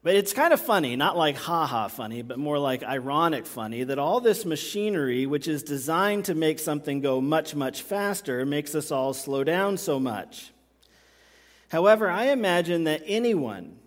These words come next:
who has ever had to prepare a field for planting with a team of mu-, mules, or whoever had to p-, pick a potato field by hand,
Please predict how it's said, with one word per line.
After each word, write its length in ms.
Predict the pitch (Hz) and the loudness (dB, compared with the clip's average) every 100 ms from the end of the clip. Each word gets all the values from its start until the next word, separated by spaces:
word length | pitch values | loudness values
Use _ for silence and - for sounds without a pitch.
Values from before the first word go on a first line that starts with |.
| _ _ _ - | _ _ _ -6
who 140 | 156 | 2
has 160 | 156 147 | 2 4
ever 260 | 170 202 | 2 2
had 240 | 180 185 180 | 2 2 0
to 60 | |
prepare 540 | 156 151 - 156 165 160 | -2 -4 -2 0 2 2
a 60 | |
field 420 | 156 156 165 160 160 | 0 0 2 2 0
for 140 | 143 | -6
planting 540 | - 143 151 147 147 | -4 -4 -4 -2 -2
with 160 | 143 143 | 0 -2
a 40 | |
team 340 | 143 170 160 156 | -4 -4 -2 0
of 180 | 135 135 | -2 -2
mu-, 280 | 139 143 143 | -4 -4 -6
mules, 760 | 143 160 139 107 87 - - - _ _ _ _ _ _ _ | -6 -4 -2 -4 -8 -14 -20 -20 _ _ _ _ _ _ _
or 140 | 127 151 | -6 0
whoever 360 | 156 170 180 | 2 2 2
had 240 | 165 170 156 | 0 0 -2
to 80 | |
p-, 180 | - 143 | -4 -6
pick 340 | 139 - 220 214 | -6 -6 -4 -4
a 60 | |
potato 540 | 180 160 180 180 170 143 | -6 -4 -2 0 2 0
field 380 | - 131 131 | -2 -2 -2
by 200 | 127 123 | -2 -4
hand, 640 | 120 190 170 110 113 123 | -4 -4 -4 -4 -6 -10